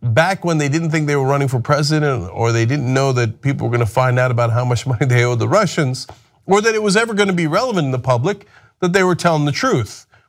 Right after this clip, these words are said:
Why would you make up a lie in oh eight about how the, you're getting all this mo-, Russian money pouring into your assets in Soho, New York, et cetera? Why would you randomly tell a guy that works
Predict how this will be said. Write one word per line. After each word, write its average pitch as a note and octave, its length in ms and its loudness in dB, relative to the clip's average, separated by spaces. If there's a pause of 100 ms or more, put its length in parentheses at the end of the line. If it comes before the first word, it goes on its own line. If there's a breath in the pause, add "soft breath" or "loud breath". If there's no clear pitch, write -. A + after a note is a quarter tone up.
Why C#3+ 260 2
would D#3 180 0
you B2 80 -2
make C3 300 0
up D3 160 0
a G#2+ 40 -2
lie G#2+ 440 0
in G2 160 -4
oh A#2+ 240 0
eight B2 220 0
about G#2+ 300 -2
how A#2 260 0
the, G#2+ 180 -2
you're G#2 160 -2
getting B2+ 220 0
all C3 140 0
this A#2 180 -2
mo-, A#2 580 -2
Russian B2 480 0
money C3+ 260 0
pouring B2+ 340 -2
into B2+ 180 0
your G#2+ 140 2
assets C3 440 -2
in G2+ 160 -2 (300 loud breath)
Soho, D3+ 420 0
New A#2 140 0
York, C#3+ 260 0
et A#2 80 -2
cetera? E3 340 0
Why A#2+ 280 0
would F3+ 180 0
you C#3+ 80 0
randomly C#3+ 460 0
tell D#3 320 -2 (340 loud breath)
a C3 100 2
guy B2+ 280 2
that C3 280 0
works D3 480 -4